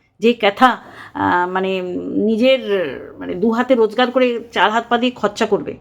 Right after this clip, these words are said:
যে ক্যাথা এই ব্লেম দিয়ে শ্বশুরবাড়ির থেকে চলে গেছে যে ওকে physically, mentally, economically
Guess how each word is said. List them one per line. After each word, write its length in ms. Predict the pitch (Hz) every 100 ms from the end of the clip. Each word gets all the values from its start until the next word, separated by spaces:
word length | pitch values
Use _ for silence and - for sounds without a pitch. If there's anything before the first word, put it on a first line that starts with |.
| _ _ _ _ _ _ _ _ _ _
যে 200 | 160 220
ক্যাথা 420 | 240 240 254 269 269 -
এই 200 | - 254
ব্লেম 360 | 208 233 254 254
দিয়ে 380 | 262 269 262 254
শ্বশুরবাড়ির 560 | - 254 339 330 330
থেকে 260 | 302 311 277
চলে 260 | 262 185 170
গেছে 320 | 147 - 170 - _ _ _ _ _ _
যে 100 | 320
ওকে 580 | 302 262 302 320 320 - -
physically, 420 | 240 214 262 285
mentally, 500 | 320 226 226 254 285 330 - _ _ _ 208
economically 720 | 202 302 311 269 214 160